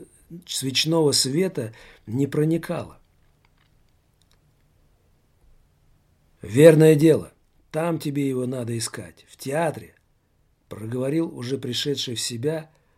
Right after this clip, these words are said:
одумавшийся Жор-людоед, поддерживая уловку Жака. «Слышал я, он там с одним знакомым продюсеришкой встречу назначил.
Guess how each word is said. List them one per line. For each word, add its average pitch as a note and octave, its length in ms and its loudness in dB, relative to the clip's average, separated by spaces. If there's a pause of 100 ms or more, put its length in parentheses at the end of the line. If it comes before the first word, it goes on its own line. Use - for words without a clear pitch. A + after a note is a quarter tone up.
(160)
одумавшийся C3 840 -6
Жор-людоед, A#2 880 -6 (420)
поддерживая A#2+ 760 -6
уловку A#2 440 -8
Жака. G#2 440 -14 (1200)
«Слышал D#3+ 760 -4
я, G2+ 420 -8
он D#3 260 -8
там F3+ 260 -6
с E3 120 -6
одним E3+ 340 -6
знакомым E3 680 -8 (320)
продюсеришкой D#3+ 960 -4
встречу D#3 580 -6
назначил. A#2+ 600 -8